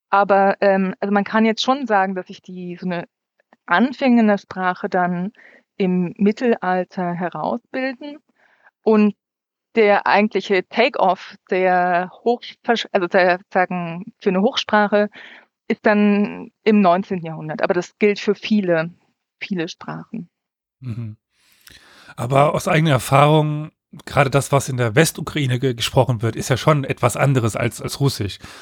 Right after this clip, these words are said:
Speaker 2: Also mir sagen, äh, zum Beispiel jetzt Russinnen, dass, äh, das Ukrainisch für sie sehr, sehr, sehr schwer zu verstehen ist. Sie haben so ein paar, paar Wörter, die sie erkennen, aber jetzt nicht, dass sie sich miteinander unterhalten könnten wie, äh,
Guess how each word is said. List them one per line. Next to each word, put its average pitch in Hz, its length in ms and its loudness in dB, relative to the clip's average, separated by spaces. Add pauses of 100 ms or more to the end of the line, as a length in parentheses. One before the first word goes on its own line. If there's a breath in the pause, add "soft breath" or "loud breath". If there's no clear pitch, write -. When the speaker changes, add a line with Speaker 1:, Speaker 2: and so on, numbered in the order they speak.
(120)
Speaker 2:
Also 117 300 0
mir 127 220 0
sagen, 135 460 2
äh, 147 480 -10
zum 127 100 -6
Beispiel 120 240 -2
jetzt 117 240 -10
Russinnen, 127 640 -4
dass, 110 380 -6
äh, 117 240 -6 (380 loud breath)
das - 140 -6
Ukrainisch 139 440 0
für 123 80 0
sie 120 180 -2
sehr, 131 220 2
sehr, 107 140 -2
sehr 104 140 -4
schwer 110 240 -4
zu 117 340 -12
verstehen 117 440 -2
ist. 98 140 -6
Sie 104 80 -4
haben 180 220 4
so 139 80 -2
ein 113 60 -6
paar, 113 220 2
paar 113 200 -6
Wörter, 156 420 2 (400)
die 127 80 -6
sie 120 80 -6
erkennen, 139 540 0 (380 loud breath)
aber 123 200 0
jetzt 120 180 -2
nicht, 143 180 2
dass 123 120 2
sie 123 80 0
sich 113 260 -4
miteinander 123 360 -2
unterhalten 117 440 0
könnten 107 540 -6
wie, 107 240 0
äh, 107 340 0